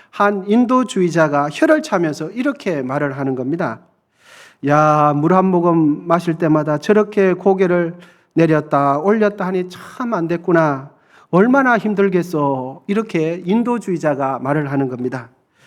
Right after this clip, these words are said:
그러자 그 옆에 있던 현실주의자가 한마디 거둡니다. "목구멍이 포도청이라 다 먹고 살자면 어쩔 수, 어-, 어쩔 수 없지.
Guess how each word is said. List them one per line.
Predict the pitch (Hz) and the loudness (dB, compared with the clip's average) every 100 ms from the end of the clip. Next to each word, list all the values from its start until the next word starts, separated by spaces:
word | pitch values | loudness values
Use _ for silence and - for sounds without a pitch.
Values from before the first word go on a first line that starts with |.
| _ | _
그러자 | - 170 170 165 165 147 139 | 2 2 4 4 4 2 -4
그 | - 185 | 0 2
옆에 | 185 180 | 2 0
있던 | 165 170 160 156 135 - - _ | 0 0 0 0 -2 -8 -20 _
현실주의자가 | - 302 294 - 277 247 233 - 180 160 143 143 | -2 2 2 2 0 0 -2 0 2 2 2 0
한마디 | 135 - 220 254 247 | -2 -2 0 0 0
거둡니다. | 208 208 247 247 135 107 - _ _ _ _ _ _ _ _ - - - - | -2 -2 -2 -2 -4 -6 -18 _ _ _ _ _ _ _ _ -20 -20 -20 0
"목구멍이 | 165 190 - 269 254 254 240 | 2 2 2 4 6 4 2
포도청이라 | 226 226 214 214 214 214 202 202 | 0 2 2 2 2 2 4 2
다 | 196 135 135 143 | 2 0 2 2
먹고 | 185 247 240 | 2 0 -2
살자면 | 214 202 202 202 180 | 0 0 2 2 2
어쩔 | 170 180 240 | 0 0 -4
수, | - 208 - - | 0 -2 -2 -4
어-, | 190 208 208 | -2 0 2
어쩔 | 233 226 269 | 0 2 0
수 | 262 202 | 2 2
없지. | 202 202 233 220 226 180 175 | 2 -2 0 2 2 0 -4